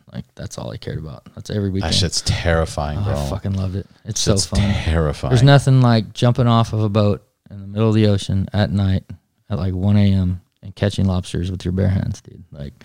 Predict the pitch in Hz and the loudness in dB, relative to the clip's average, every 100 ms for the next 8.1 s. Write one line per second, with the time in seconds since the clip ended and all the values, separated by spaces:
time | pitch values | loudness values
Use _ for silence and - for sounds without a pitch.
0 | - - - - _ _ _ _ - - | -20 -20 -20 -20 _ _ _ _ -14 -12
1 | 71 - 113 113 104 113 - 120 131 123 | -10 -4 2 4 4 4 4 4 6 8
2 | 120 113 101 - 101 87 113 110 113 110 | 8 6 4 2 0 2 2 2 2 2
3 | 104 - 120 120 113 110 104 104 104 101 | 0 4 4 6 6 6 6 8 8 8
4 | 110 113 107 127 156 185 175 98 - - | 8 6 6 6 8 10 8 6 2 2
5 | 123 139 151 165 170 120 - 95 82 82 | 2 4 4 6 6 2 -2 0 0 -2
6 | - 98 98 - _ _ _ - - - | -2 0 0 -2 _ _ _ -18 -12 -10
7 | 101 - - 92 95 90 82 - 78 107 | -10 -14 -8 -4 0 2 2 0 0 2